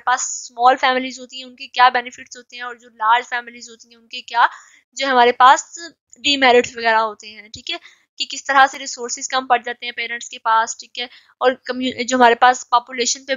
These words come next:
burden किस तरह से पड़ता है, ठीक है, वो सारे की सारी guideline जो है वो community health nurse provide करती है किसी भी community के अंदर, ठीक है। Conduct school health services, school to school visit करती है कम्युनिटी health nurse और वहाँ जाके देखती है कि वहाँ बच्चों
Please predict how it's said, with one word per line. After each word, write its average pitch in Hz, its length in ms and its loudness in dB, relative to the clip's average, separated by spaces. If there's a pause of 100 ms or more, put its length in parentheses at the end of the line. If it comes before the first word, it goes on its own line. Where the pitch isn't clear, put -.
burden 220 300 0
किस 262 220 -12
तरह 247 160 0
से 262 120 -6
पड़ता 233 320 -4
है, 233 80 0
ठीक 254 180 -12
है, 269 60 -2
वो 269 120 -6
सारे 254 280 2
की 254 120 -6
सारी 262 260 -6
guideline 233 420 0
जो 233 140 -18
है 220 100 -6
वो 240 100 -14
community 262 540 -8
health 247 240 2
nurse 240 140 -10
provide 233 360 -2
करती 240 280 -10
है 247 60 -16
किसी 233 240 -18
भी 269 180 -8 (400)
community 233 440 -16
के 214 140 -12
अंदर, 202 220 -16 (400)
ठीक 262 140 -10
है। 320 60 -2 (240)
Conduct 269 380 2
school 285 480 -6
health 277 220 4
services, 262 440 -6
school 277 420 -8
to 294 80 -16
school 285 400 -6
visit 247 300 -10
करती 233 220 -8
है 247 40 -18
कम्युनिटी 233 520 -14
health 226 240 0
nurse 240 200 -12
और 233 80 -10
वहाँ 226 160 0
जाके 226 260 -10
देखती 220 320 -20
है 240 60 -20
कि 240 120 -16
वहाँ 220 260 -4
बच्चों 226 200 -10